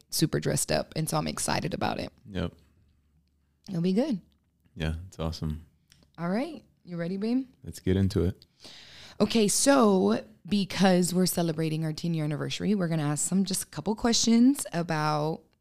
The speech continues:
Speaker 1: just us over time. So the question for each of us is, what have we seen change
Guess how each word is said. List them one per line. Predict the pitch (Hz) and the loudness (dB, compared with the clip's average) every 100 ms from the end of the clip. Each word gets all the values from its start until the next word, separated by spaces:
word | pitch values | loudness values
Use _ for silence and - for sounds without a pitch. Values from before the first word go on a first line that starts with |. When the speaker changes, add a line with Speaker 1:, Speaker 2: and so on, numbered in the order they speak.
| _ - | _ -14
Speaker 1:
just | 170 - | -10 -10
us | - 160 - | -6 -4 -2
over | - 175 185 | -2 0 0
time. | 180 151 180 - _ - | 0 0 0 -4 _ -4
So | 165 175 | 2 4
the | 165 165 | 4 2
question | 190 175 - 190 185 190 - - - _ _ | 2 2 2 2 4 2 0 -14 -20 _ _
for | - 165 | -2 0
each | 151 - | 0 -2
of | 147 | -2
us | 147 156 - | -2 -2 -4
is, | - 156 151 - - - - | -2 0 0 -4 -10 -20 -8
what | - 175 170 | 2 2 4
have | 196 175 | 2 2
we | 180 175 | 2 0
seen | - 165 160 147 | 0 0 0 0
change | - 175 156 139 139 156 - - | 0 2 4 2 0 -2 -2 -6